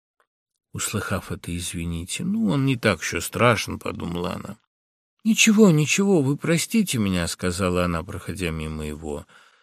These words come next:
«Я бы никогда не решилась на такой особенный случай». «Пожалуйте», проговорил он, пропуская ее мимо.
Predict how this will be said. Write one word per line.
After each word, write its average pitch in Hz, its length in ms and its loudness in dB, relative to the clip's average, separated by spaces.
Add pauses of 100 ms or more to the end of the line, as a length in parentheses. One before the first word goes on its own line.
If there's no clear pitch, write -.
(200)
«Я 104 200 2
бы 101 120 -2
никогда 104 480 -2
не 101 160 0
решилась 107 520 -2
на 92 160 -4
такой 92 360 -4
особенный 90 540 -4
случай». - 600 -8 (1160)
«Пожалуйте», 98 720 -2
проговорил 101 540 -4
он, 101 140 -2
пропуская 92 520 -4
ее 87 260 0
мимо. 90 380 -2